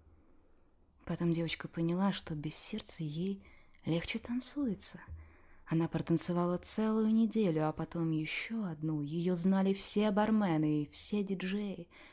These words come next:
а все молодые адонисы в белых рубашках посылали ей улыбки. Сердце не мешало хозяйке, и она забыла про него. Однажды,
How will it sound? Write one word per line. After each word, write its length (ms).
а 80
все 160
молодые 480
адонисы 580
в 60
белых 380
рубашках 640
посылали 460
ей 300
улыбки. 480
Сердце 420
не 140
мешало 320
хозяйке, 540
и 40
она 320
забыла 500
про 220
него. 160
Однажды, 640